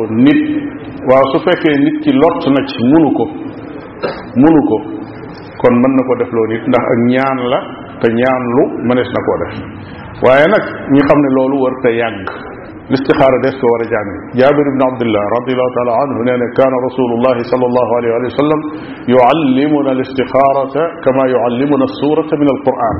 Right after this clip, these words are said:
Nee na Yonent bi alayhi salaatu wa salaam daf nu daan jàngal listixaara comme ni mu nuy jàngale Alquran. Kon nag loolu war a si sàggan.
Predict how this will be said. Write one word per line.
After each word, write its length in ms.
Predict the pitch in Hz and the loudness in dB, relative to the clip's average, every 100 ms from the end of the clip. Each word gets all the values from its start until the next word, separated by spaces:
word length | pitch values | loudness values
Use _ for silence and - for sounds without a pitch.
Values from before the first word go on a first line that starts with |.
| - - - - - - - - - | -6 -8 -12 -14 -16 -16 -16 -18 -2
Nee 160 | 123 | 2
na 60 | 135 | 4
Yonent 240 | 147 156 | 4 2
bi 120 | 143 143 | 0 -2
alayhi 220 | 143 135 | -2 -2
salaatu 280 | 143 139 139 | -2 -2 -2
wa 80 | 135 | -2
salaam 220 | 135 135 | -2 -2
daf 140 | 139 135 | -2 0
nu 100 | 143 | 0
daan 160 | 139 135 | 0 -2
jàngal 400 | 143 139 135 127 | -2 -2 -2 -2
listixaara 680 | 127 127 - 135 135 139 143 - | -4 -4 -2 0 4 4 2 -2
comme 300 | - 170 180 | 0 0 0
ni 100 | 180 | 0
mu 80 | 180 | 0
nuy 140 | 175 170 | 0 2
jàngale 340 | 160 147 139 | 2 2 0
Alquran. 420 | 139 120 113 87 - - - - - - - - - - - - | 0 0 -2 -4 -8 -16 -18 -18 -18 -18 -18 -20 -20 -20 -20 -8
Kon 180 | - 101 | -4 0
nag 160 | 151 | 2
loolu 220 | 156 120 123 | 2 2 2
war 120 | 160 | 2
a 20 | |
si 100 | 151 151 | 0 -2
sàggan. 360 | 156 156 107 | 0 0 0